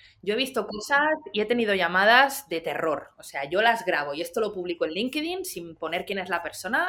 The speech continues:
y alucinarías. Y gente que hablamos de directores de banco y gente importante. Decir, "¿En serio quieres gastarte en redes sociales cien euros?". O sea, me parece lamentable. O sea, que alguien te gestione dos redes sociales, vamos a poner LinkedIn, Instagram, y quieras dar cien euros,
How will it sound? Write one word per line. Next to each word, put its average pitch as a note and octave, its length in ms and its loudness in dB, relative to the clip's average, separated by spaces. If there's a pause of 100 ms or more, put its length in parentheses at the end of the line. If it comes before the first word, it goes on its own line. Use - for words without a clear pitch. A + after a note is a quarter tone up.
y G#3+ 120 -4
alucinarías. D#3 720 -4
Y F3+ 80 -4
gente G#3+ 280 -6
que B3+ 60 -2
hablamos A3+ 300 0
de G#3+ 100 -2
directores F#3 460 -2
de G#3+ 100 0
banco G#3 420 -2
y A3+ 60 -2
gente G3+ 240 -6
importante. F#3 580 -2
Decir, D#3 440 -6 (360)
"¿En F3 160 -4
serio D4 500 -2 (460)
quieres G#3 300 2
gastarte A#3 380 0
en G#3+ 80 0
redes A3+ 180 -2
sociales C4 520 -2
cien A3 280 -2
euros?". A3 440 -4
O - 40 -20
sea, D3+ 340 -6 (380)
me E3+ 120 -6
parece F#3 260 0
lamentable. D3+ 540 2
O C3 40 -8
sea, - 160 -6
que F#3 80 -2
alguien B3 200 -2
te A#3+ 80 -2
gestione F3+ 460 -6
dos B3 160 4
redes C#4 260 2
sociales, F#3+ 460 0
vamos F#3+ 200 -4
a F3+ 80 -2
poner E3 560 -2
LinkedIn, F3+ 480 0
Instagram, D#3 600 -2 (320)
y - 160 -10
quieras B3+ 280 2
dar G3+ 140 2
cien D3 200 -8
euros, F3+ 420 -6